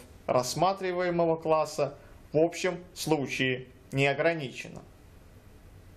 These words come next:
Рассматривая базовые и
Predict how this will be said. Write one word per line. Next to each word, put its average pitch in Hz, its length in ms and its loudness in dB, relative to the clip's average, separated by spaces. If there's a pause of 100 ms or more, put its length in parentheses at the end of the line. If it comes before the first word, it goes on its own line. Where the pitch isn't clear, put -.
Рассматривая 143 1120 0
базовые 131 760 0
и 135 460 -2